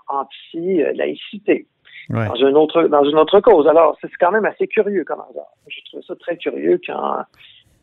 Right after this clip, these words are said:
Speaker 1: quand cette décision-là a été prise. Et là, ce qu'on voit dans le procès, et là, ce qu'on, ce qu'on continue de découvrir renforce, selon moi,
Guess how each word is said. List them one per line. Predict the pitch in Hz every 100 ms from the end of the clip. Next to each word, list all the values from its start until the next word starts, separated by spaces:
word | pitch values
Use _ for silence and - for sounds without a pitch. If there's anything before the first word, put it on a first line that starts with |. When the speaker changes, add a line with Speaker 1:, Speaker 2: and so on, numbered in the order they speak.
| _ -
Speaker 1:
quand | -
cette | 151 - 147
décision-là | 131 156 - 139 151 156
a | 170
été | 151 147
prise. | - - 175 247 - _ - - _ _
Et | 143
là, | 196 240 196 143
ce | -
qu'on | - 170
voit | 139 165 202
dans | 147 170 190
le | 160
procès, | - - 160 - - 160 226 254
et |
là, | 156 165
ce | -
qu'on, | 160 139 131 -
ce | - 135 - -
qu'on | - 160
continue | 208 202 190 214
de | 160
découvrir | 139 185 233 151 160 208 - -
renforce, | 196 208 - - 214 - - - _
selon | - 175 156
moi, | 143 139 156 208